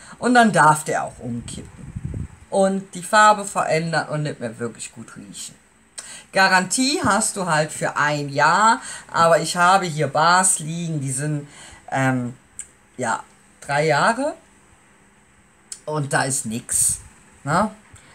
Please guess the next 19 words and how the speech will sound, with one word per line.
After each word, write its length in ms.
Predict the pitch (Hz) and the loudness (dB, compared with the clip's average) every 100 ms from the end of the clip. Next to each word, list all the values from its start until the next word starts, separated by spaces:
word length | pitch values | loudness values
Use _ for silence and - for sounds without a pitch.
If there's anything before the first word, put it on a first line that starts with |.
| - - - - - | -20 -20 -20 -20 0
Aber 320 | 160 170 170 | 6 6 6
vier 380 | - 196 185 175 | 2 -6 -6 2
Jahre, 600 | 175 170 170 165 156 151 | 6 8 8 6 4 4
das 200 | 151 139 | 2 0
ist 260 | 165 - | -4 -2
schon, 520 | - 185 160 156 143 76 | 0 4 4 2 -4 -8
äh, 480 | 71 90 127 143 | -10 -6 -4 -4
schon 280 | 147 165 139 | -4 -4 -6
grenzwertig. 1080 | 127 110 104 - 71 64 - - - - - _ _ - | -6 -10 -8 -8 -8 -14 -14 -18 -16 -16 -16 _ _ -10
So, 120 | 120 64 - | -10 -10 -10
und, 440 | - 151 151 147 - | -2 0 0 -4 -6
äh, 180 | 160 | -4
das 180 | 156 190 | -2 -2
passiert 500 | 208 196 - 262 269 | -2 -2 -2 -6 -6
mir 120 | 151 | -8
auch 140 | 127 - | -10 -8
nicht 240 | 135 135 | -10 -8
mehr, 280 | 180 196 165 | -8 -8 -8
weil 400 | 139 165 165 135 | 0 4 4 2